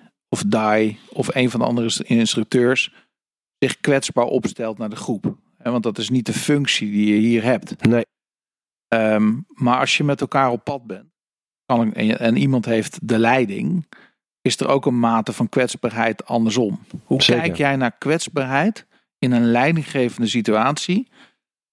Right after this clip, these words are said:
Speaker 1: Ehm, en hoe helpt dat in je onderneming?
Speaker 2: Zo is, eh,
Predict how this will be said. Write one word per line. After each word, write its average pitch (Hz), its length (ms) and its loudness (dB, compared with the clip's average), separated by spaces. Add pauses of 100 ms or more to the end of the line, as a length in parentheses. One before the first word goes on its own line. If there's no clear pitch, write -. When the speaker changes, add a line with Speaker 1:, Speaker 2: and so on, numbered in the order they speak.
(140)
Speaker 1:
Ehm, 113 640 0 (920)
en 131 160 0
hoe 147 260 4
helpt 147 380 0
dat - 440 -4 (1120)
in 143 160 2
je 135 80 2
onderneming? 120 640 0 (340)
Speaker 2:
Zo 104 200 4 (200)
is, - 180 0 (340)
eh, 98 340 4